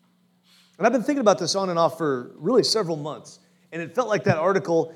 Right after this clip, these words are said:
it may have been a prompting by the Holy Spirit to, to speak on this subject. What worship actually is, what by definition is real worship.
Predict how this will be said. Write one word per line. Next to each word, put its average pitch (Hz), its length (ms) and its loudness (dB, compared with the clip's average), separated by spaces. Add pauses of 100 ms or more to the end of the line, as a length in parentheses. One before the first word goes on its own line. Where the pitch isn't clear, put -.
it 160 140 -6
may 202 100 2
have 190 140 0
been 190 100 0
a 147 60 -4
prompting 180 480 -6
by 151 100 -2
the 143 100 -4
Holy 147 220 -4
Spirit 117 440 -12 (640)
to, 165 100 -8
to 160 180 -6
speak 196 380 0
on 156 240 -2
this 175 400 -2 (340)
subject. 151 580 0
What 156 440 4
worship 233 680 2 (160)
actually 226 960 -8
is, 180 380 2 (240)
what 175 320 2
by 214 200 2
definition 196 1160 -4 (500)
is 160 220 -6 (140)
real 233 320 8
worship. 180 500 -2